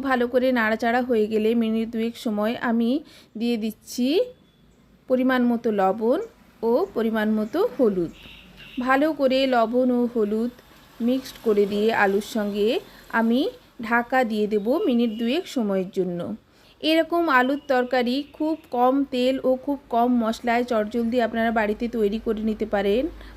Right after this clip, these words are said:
বাচ্চাদের স্কুল কলেজের টিফিনে আপনারা এরকম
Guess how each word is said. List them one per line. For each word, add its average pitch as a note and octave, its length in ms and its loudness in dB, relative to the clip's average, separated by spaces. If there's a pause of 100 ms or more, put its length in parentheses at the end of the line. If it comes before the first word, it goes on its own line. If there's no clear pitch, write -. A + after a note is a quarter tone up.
(240)
বাচ্চাদের D4+ 540 4 (280)
স্কুল D4+ 320 -2
কলেজের D4 500 0
টিফিনে C4+ 460 0
আপনারা A#3+ 420 0 (520)
এরকম C4 360 4